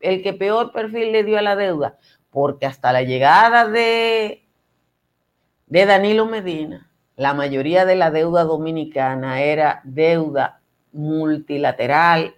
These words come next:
o bilateral, o sea, con organismos de cooperación o con gobiernos, que resulta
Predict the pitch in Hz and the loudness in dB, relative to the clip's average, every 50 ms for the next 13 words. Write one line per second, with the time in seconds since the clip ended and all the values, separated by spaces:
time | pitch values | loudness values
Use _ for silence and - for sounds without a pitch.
0 | _ - 113 104 120 127 131 143 151 151 - 185 202 208 208 196 190 185 185 - | _ -16 -12 -10 -8 -6 -4 -2 -2 -2 0 2 2 4 4 2 2 0 -4 -8
1 | _ _ _ _ _ _ _ _ _ _ _ _ _ _ _ _ _ _ _ _ | _ _ _ _ _ _ _ _ _ _ _ _ _ _ _ _ _ _ _ _
2 | _ _ - 123 131 185 180 160 - - 120 117 117 120 123 117 117 117 120 123 | _ _ -18 -8 -2 2 2 2 2 0 -4 -4 -4 -4 -4 -4 -4 -4 -2 -2
3 | 143 160 170 175 180 180 180 180 175 175 170 165 165 165 165 170 180 175 170 156 | -2 -2 -2 -2 0 0 0 0 -2 -2 -2 -2 -2 -2 -4 -2 -2 -2 -2 -2
4 | 147 139 - 156 165 175 175 185 190 175 180 170 165 156 151 147 151 147 147 147 | -4 -4 -2 -2 -2 0 0 0 0 0 2 2 2 2 0 0 -2 -4 -6 -8
5 | - _ _ _ _ _ _ _ - 175 190 190 - 190 196 190 190 - - 208 | -12 _ _ _ _ _ _ _ 0 2 2 2 4 2 0 -2 -2 -4 -4 -2
6 | 202 196 185 165 165 170 - - - - - _ | -2 -2 -2 -4 -6 -6 -8 -8 -8 -8 -10 _